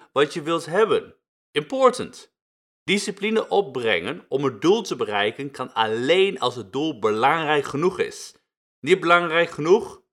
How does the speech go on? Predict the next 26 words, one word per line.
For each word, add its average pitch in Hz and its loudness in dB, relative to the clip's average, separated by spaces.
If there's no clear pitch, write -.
Haal 107 2
het 107 -2
van 107 -6
je 98 -4
lijst 98 -2
af. - -6
Hoe 208 0
ga 117 2
je 107 2
dit 104 -6
bereiken? 95 -4
De 120 -12
laatste 185 4
stap 175 4
is - -8
de 117 -6
belangrijkste 113 0
stap. - -12
Mensen 147 0
falen 143 6
omdat 117 -2
ze - -16
niet 127 -8
in 120 -12
actie - -4
komen. - -4